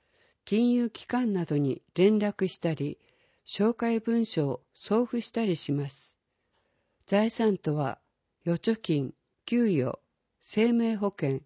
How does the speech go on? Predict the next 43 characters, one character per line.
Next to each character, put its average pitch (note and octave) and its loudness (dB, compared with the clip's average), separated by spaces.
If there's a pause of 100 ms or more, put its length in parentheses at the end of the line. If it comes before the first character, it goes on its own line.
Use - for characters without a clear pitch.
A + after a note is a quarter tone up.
(380)
売 F#3+ 2
掛 A#3 -2
金 A3+ 0
な G#3 2
ど E3 2
の C3 0
債 G#3+ -4
権 C#3+ -2
や、 B2+ -4 (500)
物 D#3+ -2 (100)
品 A#3 2
な A#3 2
ど G3 4
の C#3 2 (240)
動 F#3 2
産、 F3+ -6 (380)
土 E3 0
地、 - -2 (120)
建 A3 0
物 A3 4
な D#3 2
ど D3 0
の C3+ 0
不 F3 -2
動 A#3+ 2
産 F#3 -2
な D3+ -2
ど C#3 -2
の C3 -2
総 F#3+ -2
称 F#3 -2
で E3 -2
す。 - -14 (1500)
差 F3 -2
し B3 -2
押 B3 2
さ A#3 -2
え A3+ 0
予 A3+ 2
告 G#3+ -2
の C#3+ 0
送 F3+ 0
付、 D3+ -6